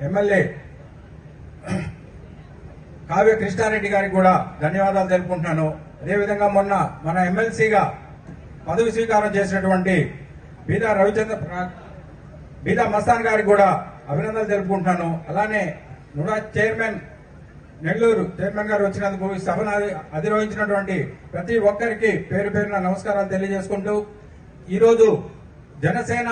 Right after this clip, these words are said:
బీజేపీ, తెలుగుదేశం వాటి యొక్క ఆత్మీయ సమావేశాన్ని నిర్వహించడం ఎంతో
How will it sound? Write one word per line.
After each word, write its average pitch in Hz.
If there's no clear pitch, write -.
బీజేపీ, 226
తెలుగుదేశం 233
వాటి 190
యొక్క 196
ఆత్మీయ 247
సమావేశాన్ని 226
నిర్వహించడం 220
ఎంతో 254